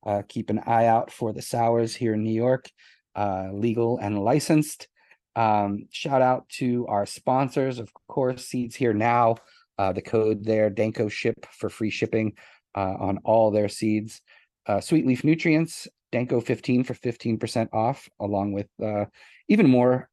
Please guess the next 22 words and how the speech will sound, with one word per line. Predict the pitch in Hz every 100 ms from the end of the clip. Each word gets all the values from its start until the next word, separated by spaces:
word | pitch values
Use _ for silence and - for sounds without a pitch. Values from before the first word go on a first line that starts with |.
| _
percentages | - 117 117 110 113 107 -
off | 104 110 -
if | 101 -
you | 107 107 104 107 - -
sign | - 107 104
up | 101
for | -
our | 104
Patreon. | 104 107 113 107 98 151 175 - - - _ -
Uh, | 113 113
Excelsior | 139 - 151 - 139
Extracts, | 127 143 - 185 180 -
check | 113
out | 117 113
their | 110
T | - 117
H | 104 -
C | 110
infused | 107 - 101 -
pain | - 107
relief | 90 110 151
rub. | 160 143 143